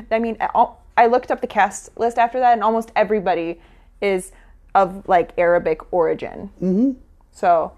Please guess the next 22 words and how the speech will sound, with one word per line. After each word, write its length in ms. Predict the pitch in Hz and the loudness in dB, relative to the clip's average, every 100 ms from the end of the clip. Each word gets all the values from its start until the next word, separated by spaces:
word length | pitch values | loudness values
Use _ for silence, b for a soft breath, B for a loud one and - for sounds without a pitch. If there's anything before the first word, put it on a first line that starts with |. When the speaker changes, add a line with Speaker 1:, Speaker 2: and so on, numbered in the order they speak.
| b b | b b
Speaker 1:
I 60 | - | -2
thought 140 | 220 | 0
that 60 | 208 | 2
was 140 | 196 | 0
really 160 | 180 170 | 0 0
cool. 400 | 170 147 180 - - - - - - - - - | 0 0 -2 -10 -20 -20 -20 -20 -20 -20 -20 -2
Um, 320 | 226 220 180 - | 2 2 0 -2
I 120 | 220 | 0
wanted 240 | 311 381 | 0 -4
to 80 | 311 | -6
talk 220 | 277 269 | -4 -2
about 280 | 262 254 226 | 2 2 2
Will 160 | 220 254 | 2 2
Smith 240 | 254 254 | -2 -6
as 140 | 330 294 | -8 -8
Genie 320 | 208 180 143 | -10 -10 -12
first. 540 | - - - - - - b b b b b - | -14 -16 -16 -20 -20 -20 b b b b b -2
Speaker 2:
Yeah, 400 | 254 311 160 - | 4 4 2 -2
um, 640 | 208 226 208 185 156 139 - - _ _ _ _ _ b b b b b _ - | 2 4 2 0 -6 -8 -14 -20 _ _ _ _ _ b b b b b _ -2
I 140 | 196 | 0
was, 260 | 208 185 - _ _ _ - | 0 -4 -10 _ _ _ -16
so 440 | 160 220 202 180 | 0 2 4 0